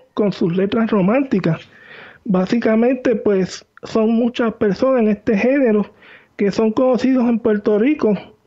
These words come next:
por su trayectoria de muchos años. En el Puerto Rico hoy en día,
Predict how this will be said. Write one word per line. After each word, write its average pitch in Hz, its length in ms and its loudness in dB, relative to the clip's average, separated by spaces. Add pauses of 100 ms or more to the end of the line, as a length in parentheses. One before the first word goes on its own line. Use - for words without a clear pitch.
(180)
por 202 240 0
su 196 180 -2
trayectoria 202 880 0 (320)
de 220 260 0
muchos 196 480 0
años. 220 400 0 (840)
En 202 360 2
el 185 160 0
Puerto 202 360 0
Rico 202 240 0
hoy 247 160 2
en 233 220 2
día, 254 340 0